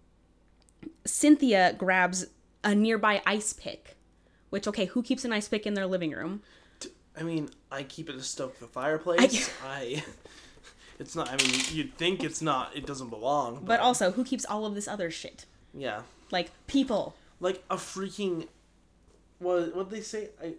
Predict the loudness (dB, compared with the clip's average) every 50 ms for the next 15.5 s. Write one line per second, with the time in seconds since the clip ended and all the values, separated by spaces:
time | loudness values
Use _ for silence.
0 | -12 -12 -12 -10 -12 -14 -18 _ _ -8 -6 -4 -4 -4 -6 -6 -10 -14 _ _
1 | _ _ _ _ _ -12 -10 -10 -10 -12 -10 -8 -8 -6 -6 -6 -6 -8 -2 2
2 | 2 2 4 2 2 0 0 0 0 0 2 2 2 2 0 -2 -6 -8 -10 -12
3 | -12 -14 -18 _ _ -20 -8 -4 0 2 4 4 4 4 4 2 2 0 -2 -4
4 | -4 -8 -16 -10 -6 -6 -6 -6 -6 0 2 2 2 4 4 4 4 4 4 2
5 | 2 0 -2 0 2 2 2 4 2 2 0 0 -2 -4 -4 -4 -6 -6 -8 -14
6 | -20 -20 -20 _ _ _ _ 2 4 4 4 4 2 0 -2 -2 -2 -2 -4 -4
7 | -2 -2 0 -2 -2 -2 -4 -4 -4 -2 -2 0 0 0 -2 -4 -6 -10 -6 -4
8 | -2 -2 -2 -2 -4 -4 -6 -8 -8 _ 0 0 0 0 -2 -10 -20 -16 -4 -2
9 | -2 -2 -2 -2 -6 -8 -6 -4 -4 -4 -4 -8 -12 -16 -18 -12 -10 -8 -8 -6
10 | -8 -10 -12 -10 -4 -2 0 2 2 4 4 4 4 2 -2 -8 -18 -20 _ _
11 | -12 -8 -6 -4 -4 -2 -2 0 0 0 0 0 0 -2 -2 -2 -2 -2 -4 -4
12 | -6 -6 -6 -6 -6 -6 -6 -6 -8 -12 -18 _ -20 -20 -20 -20 -20 -20 -20 _
13 | _ -2 2 4 4 4 2 0 0 2 4 4 4 2 0 2 4 4 6 6
14 | 4 2 4 4 2 2 -2 2 2 2 2 2 0 -2 -2 -2 0 0 0 0
15 | -2 -2 -2 -2 -2 -4 -6 -8 -12 -14